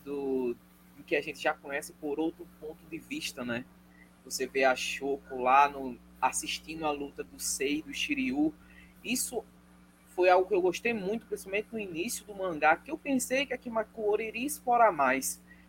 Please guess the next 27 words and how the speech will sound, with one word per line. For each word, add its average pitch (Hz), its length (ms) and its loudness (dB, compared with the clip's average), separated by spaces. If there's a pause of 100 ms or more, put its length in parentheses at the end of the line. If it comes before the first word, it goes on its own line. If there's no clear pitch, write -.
E 185 60 -10
na 240 140 2
verdade 294 340 6
não, 285 320 6
né? 247 240 4 (380)
Na 175 80 -2
verdade 196 240 6
você 214 180 -6
tem 214 180 -2
esse 208 160 -2
lampejo 208 600 2
ali, 196 460 4
você 214 200 -8
tem 196 140 -4
um 202 140 -2
lampejo 185 380 0
também 185 380 -4
pós 190 360 4 (280)
Batalha 160 380 4
das 151 200 -4
Doze 151 280 -8
Casas, 185 520 8
ali 156 260 2
também, 156 480 -2
ela, 156 180 0
ela 143 180 4
também 139 400 -10